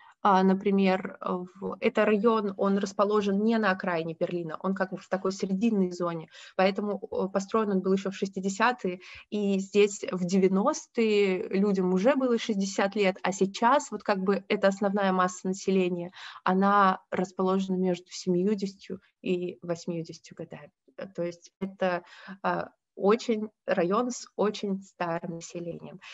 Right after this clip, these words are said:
И понятно, что в какой-то, в какой-то момент произойдет замена, то есть эти люди естественным образом, они будут уходить, причем не постепенно, а примерно единомоментно,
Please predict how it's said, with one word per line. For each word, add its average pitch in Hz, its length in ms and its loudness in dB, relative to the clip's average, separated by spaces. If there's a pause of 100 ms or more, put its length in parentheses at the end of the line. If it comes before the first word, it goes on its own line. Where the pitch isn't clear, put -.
(140)
И 214 80 -2
понятно, 294 400 2
что - 140 -8
в - 80 -8
какой-то, 220 680 4
в - 120 -14
какой-то 233 380 2
момент 202 500 0 (380)
произойдет 202 600 2
замена, 247 760 0
то 202 80 -4
есть 185 300 -8
эти 196 320 0
люди 190 260 -2
естественным 185 580 -2
образом, 180 340 -2
они 175 160 -6
будут 175 200 -10 (120)
уходить, 196 580 -4
причем 202 360 4
не 196 100 6
постепенно, 190 640 0
а - 140 -4
примерно 175 420 -2
единомоментно, 170 1000 -4